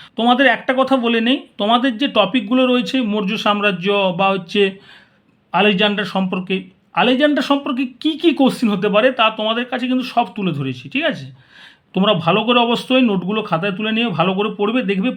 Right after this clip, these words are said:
পরীক্ষায় এরই মধ্যে সব কমন পেয়ে যাবে। আচ্ছা, পরের কোশ্চেন, সাতের কোশ্চেন, আলেকজান্ডারের সেনাপতির নাম কি? সেলিউকাস নিকেটর। আটের কোশ্চেন দেখো, মৌর্য বংশের আগে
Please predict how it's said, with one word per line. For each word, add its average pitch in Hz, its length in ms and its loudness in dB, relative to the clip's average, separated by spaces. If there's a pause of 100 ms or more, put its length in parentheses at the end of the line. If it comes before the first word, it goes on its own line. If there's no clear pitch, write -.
পরীক্ষায় 208 380 -2
এরই 214 260 -2
মধ্যে 233 200 -2
সব 247 260 0 (100)
কমন 156 220 0
পেয়ে 123 220 -6
যাবে। 117 160 -12 (640)
আচ্ছা, 135 220 -10 (280)
পরের 262 240 4
কোশ্চেন, 185 340 -6 (640)
সাতের 247 340 -2
কোশ্চেন, 180 340 -6 (100)
আলেকজান্ডারের 285 680 2
সেনাপতির 262 640 0
নাম 196 240 2
কি? 143 140 -12 (540)
সেলিউকাস 220 640 4
নিকেটর। 160 440 -4 (680)
আটের 285 280 2
কোশ্চেন 294 360 0
দেখো, 294 240 4 (3750)
মৌর্য 220 300 4
বংশের 294 360 2
আগে 233 260 0